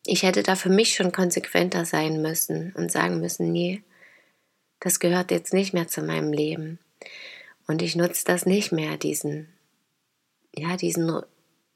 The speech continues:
diese Art von Rückhalt der Familie. Und ja, jetzt ist mir das in dem Sinne, wenn ich das so betrachte, mehr oder weniger auf die Füße gefallen. Ja, einerseits sehe ich das natürlich immer noch als Fehler und merke, das will sich transformieren. Und andererseits verstehe ich, okay,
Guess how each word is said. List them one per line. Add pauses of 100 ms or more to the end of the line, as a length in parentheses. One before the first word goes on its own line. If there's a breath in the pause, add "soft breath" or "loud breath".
diese
Art
von
Rückhalt
der
Familie. (2250 loud breath)
Und
ja,
jetzt
ist
mir
das
in
dem
Sinne,
wenn
ich
das
so
betrachte,
mehr
oder
weniger
auf
die
Füße
gefallen.
Ja,
einerseits
sehe
ich
das
natürlich
immer
noch
als
Fehler
und
merke,
das
will
sich
transformieren.
Und
andererseits
verstehe
ich,
okay,